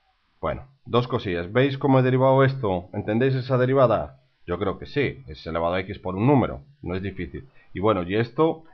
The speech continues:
tenéis dos opciones. Vuelvo a repetir. O bien resolver, o bien probar si esta es solución. ¿Cuál es mejor?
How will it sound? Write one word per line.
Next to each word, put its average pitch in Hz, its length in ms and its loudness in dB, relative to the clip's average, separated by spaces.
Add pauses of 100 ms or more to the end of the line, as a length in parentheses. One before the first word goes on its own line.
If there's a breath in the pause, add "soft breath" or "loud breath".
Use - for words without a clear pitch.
(140 soft breath)
tenéis 104 320 0
dos 117 200 2
opciones. 76 400 -6
Vuelvo 90 180 -2
a 90 40 -2
repetir. 78 480 -8
O 82 160 -4
bien 101 260 0
resolver, 120 720 0 (240 soft breath)
o 85 100 -4
bien 95 320 0
probar 113 440 2
si 92 280 -6
esta 98 380 0
es 82 140 -10
solución. 67 500 -12 (680)
¿Cuál 123 180 4
es 123 100 2
mejor? 131 540 4